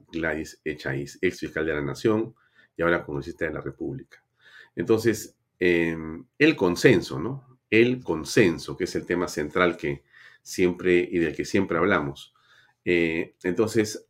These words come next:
hay fuerzas, eh, de diversos lugares que se están acomodando y que podrían estar consensuando en torno a ella. Inclusive algunas del mismo lapicito.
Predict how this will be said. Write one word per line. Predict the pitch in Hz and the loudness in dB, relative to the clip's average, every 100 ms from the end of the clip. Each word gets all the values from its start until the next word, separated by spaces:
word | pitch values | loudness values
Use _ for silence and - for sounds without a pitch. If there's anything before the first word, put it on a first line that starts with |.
| _ | _
hay | - 131 139 143 - | 4 6 6 4 -2
fuerzas, | - 107 104 - 104 - - _ _ _ | 2 4 4 2 0 0 -12 _ _ _
eh, | 85 85 | -2 0
de | 82 | 0
diversos | 80 90 120 117 117 - - _ _ _ | 0 8 8 8 2 -2 -8 _ _ _
lugares | - 101 92 82 78 82 - - | 0 4 4 4 2 -2 -8 -2
que | 92 | -2
se | - | -2
están | - 98 | -2 0
acomodando | 98 - 104 101 85 76 87 - _ - - _ | 0 -2 0 2 2 0 -4 -6 _ -20 -20 _
y | - | -10
que | 90 95 | -2 -2
podrían | - 92 120 120 | 4 4 4 2
estar | 95 - 92 90 | 0 0 0 2
consensuando | 107 107 101 90 101 85 80 - - | -2 0 -2 -2 -2 -2 -2 -6 -6
en | 90 85 | -6 -2
torno | 101 92 87 | 0 0 0
a | 101 | 2
ella. | 101 71 71 - - - _ _ _ _ _ _ _ _ _ _ _ _ | 2 0 -6 -10 -12 -20 _ _ _ _ _ _ _ _ _ _ _ _
Inclusive | - 87 90 - 131 110 | -12 -2 -2 4 6 8
algunas | 82 90 95 92 - 85 | 6 2 0 -2 -8 -2
del | 85 80 | 0 0
mismo | 90 92 | -2 2
lapicito. | 87 - 78 - - 90 - | 0 0 -8 -6 -6 -6 -10